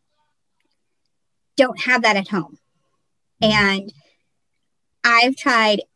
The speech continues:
every avenue known to man, um, to say, "Look, my son has a one-on-one at school for a reason.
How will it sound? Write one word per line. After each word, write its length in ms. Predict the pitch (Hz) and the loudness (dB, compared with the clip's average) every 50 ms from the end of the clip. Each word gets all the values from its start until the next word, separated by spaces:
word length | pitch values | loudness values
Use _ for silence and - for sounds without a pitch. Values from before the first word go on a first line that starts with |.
| - | -2
every 400 | - 240 240 247 247 262 269 262 | 0 2 2 2 2 4 4 4
avenue 640 | - - 214 214 214 220 220 220 214 208 208 202 202 196 - _ _ _ _ _ - - - _ _ _ - | 4 2 0 0 0 0 0 0 0 -2 -2 -2 -4 -4 -6 _ _ _ _ _ -20 -20 -20 _ _ _ -4
known 500 | - 220 214 214 202 202 196 196 202 220 | 0 0 2 2 2 0 0 -2 -2 -4
to 400 | - - - 214 202 196 190 190 | -4 0 0 2 2 2 0 0
man, 500 | 190 214 208 190 180 175 165 170 190 202 _ _ _ _ _ _ _ _ _ _ - | 0 0 2 2 0 0 -2 -2 -4 -6 _ _ _ _ _ _ _ _ _ _ -2
um, 440 | 214 208 202 190 190 190 185 190 190 | 2 2 4 4 4 2 2 0 -4
to 120 | - - 220 | -6 -10 -6
say, 220 | - 247 214 208 | -2 -2 -2 -2
"Look, 280 | 214 220 226 202 190 _ - _ _ _ _ _ _ _ | 0 0 -2 -2 -2 _ -12 _ _ _ _ _ _ _
my 140 | - 233 226 | 0 0 0
son 240 | 226 - - 277 277 | 0 2 2 2 4
has 180 | 254 269 269 285 | 4 2 0 0
a 40 | |
one-on-one 540 | 254 247 240 233 220 220 214 214 214 208 202 202 - - _ - | 0 0 0 0 0 0 -2 -2 -4 -4 -6 -10 -12 -12 _ -4
at 180 | 226 202 - - | -2 -2 -2 -4
school 380 | - - - 359 359 285 262 | -8 -4 0 2 4 4 4
for 140 | - - 208 | 2 0 -2
a 60 | 208 | -2
reason. 500 | 220 240 247 226 185 160 - - - 175 | 0 0 0 0 -2 -4 -6 -8 -10 -10